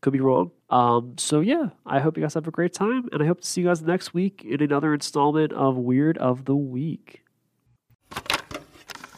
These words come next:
Well, hello, everybody, and welcome back to the Weird of the Week, <laughs> the exclusive Patreon, uh,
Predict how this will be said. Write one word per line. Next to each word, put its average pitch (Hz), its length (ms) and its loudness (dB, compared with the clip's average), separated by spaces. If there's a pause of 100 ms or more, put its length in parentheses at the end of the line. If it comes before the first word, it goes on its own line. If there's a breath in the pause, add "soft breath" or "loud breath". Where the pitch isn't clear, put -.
(1000)
Well, 156 200 2
hello, 185 540 2
everybody, 139 640 0 (140)
and 135 160 -4
welcome 139 300 -4
back 131 420 -2
to 214 160 -2
the 185 160 -4
Weird 220 580 -4
of 170 200 0
the 170 100 2
Week, 156 520 -4 (180)
<laughs> 143 180 -18
the 139 220 0
exclusive 143 720 -2
Patreon, 127 680 0
uh, 107 340 -4